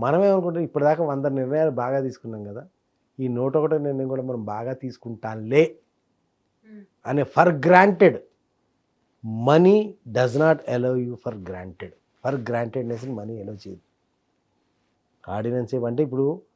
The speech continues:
Speaker 1: సచిన్ తొంభై తొమ్మిది రన్లు కొట్టారు, ఒక్క రన్ దగ్గర అవుట్ అయిపోయారు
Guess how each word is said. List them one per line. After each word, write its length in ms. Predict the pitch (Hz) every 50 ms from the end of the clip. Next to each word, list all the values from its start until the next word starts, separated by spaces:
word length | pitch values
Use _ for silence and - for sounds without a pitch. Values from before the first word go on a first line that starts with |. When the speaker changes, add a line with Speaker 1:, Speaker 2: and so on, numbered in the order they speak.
| _ _ _ _ _ _ _ _ _ _ _ _ _ _ _ _ _ _ _ _ _ _ _ _ _ _ _
Speaker 1:
సచిన్ 360 | - 147 143 147 - 175 156 147 139 -
తొంభై 220 | 143 139 139 143 143 135
తొమ్మిది 200 | 139 135 135 131 123
రన్లు 180 | 131 143 160 160 147
కొట్టారు, 320 | 127 - - 110 95 95 _ _ _ _ _ _ _ _ _ _ _ _ _ _ - 131
ఒక్క 140 | 131 127 - 139
రన్ 100 | 135 135 143
దగ్గర 140 | 156 160 156 135
అవుట్ 120 | 123 117 123
అయిపోయారు 260 | 104 101 101 92 -